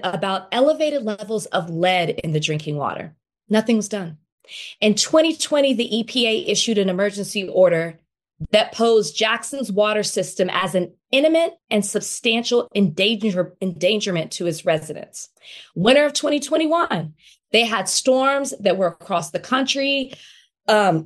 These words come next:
<clears throat> with ice, and it messed up their water system. Pipes were bursting. Nothing was done. The, uh, s-, citizens or residents were without water for weeks.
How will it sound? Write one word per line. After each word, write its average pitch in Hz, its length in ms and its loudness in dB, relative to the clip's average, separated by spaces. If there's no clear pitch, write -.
<clears throat> - 120 -4
with 220 380 6
ice, 277 580 0
and 226 120 0
it 196 100 0
messed 220 280 -2
up 226 140 -2
their 220 140 4
water 208 260 0
system. 240 400 -4
Pipes 240 480 -4
were 240 100 0
bursting. 226 800 0
Nothing 254 600 2
was 226 200 0
done. 165 460 -2
The, 254 60 8
uh, 226 260 4
s-, - 280 -4
citizens 285 640 0
or 202 120 6
residents 247 600 0
were 214 120 4
without 208 360 0
water 196 380 -2
for 180 480 0
weeks. 165 800 -2